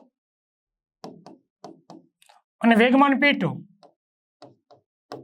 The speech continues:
ત્રણ જે કેરેટ એકમ આપ્યા છે.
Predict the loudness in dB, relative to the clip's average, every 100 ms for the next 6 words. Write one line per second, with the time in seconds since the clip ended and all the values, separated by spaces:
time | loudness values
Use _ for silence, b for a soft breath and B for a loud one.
0 | -20 -20 -20 -20 -20 _ _ _ _ -2
1 | 0 2 0 0 0 2 0 0 0 0
2 | 0 0 -4 -12 -16